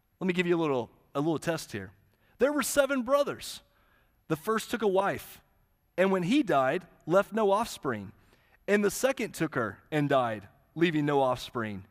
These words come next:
And the third likewise. And the seven left no offspring. Last of all, the woman also died." This feels like, I tell you what this feels like.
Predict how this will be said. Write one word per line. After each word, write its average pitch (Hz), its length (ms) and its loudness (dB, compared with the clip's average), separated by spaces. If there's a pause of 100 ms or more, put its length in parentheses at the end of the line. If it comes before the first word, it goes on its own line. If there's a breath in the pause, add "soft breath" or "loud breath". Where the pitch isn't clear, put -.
(160 soft breath)
And 202 180 2
the 208 80 0
third 240 360 0
likewise. 165 760 -2 (460 loud breath)
And 208 160 4
the 196 80 4
seven 190 640 -2 (240 soft breath)
left 180 300 2
no 214 300 0
offspring. 123 760 -4 (400 soft breath)
Last 196 400 0
of 214 120 0
all, 131 460 0
the 156 80 -2
woman 156 440 2 (180)
also 147 400 0
died." 117 400 -2 (580 soft breath)
This 285 220 0
feels 202 380 0
like, 113 120 -2
I 131 60 -2
tell 240 120 0
you 262 40 0
what 220 120 2
this 165 140 -4
feels 147 240 -4
like. 90 140 -10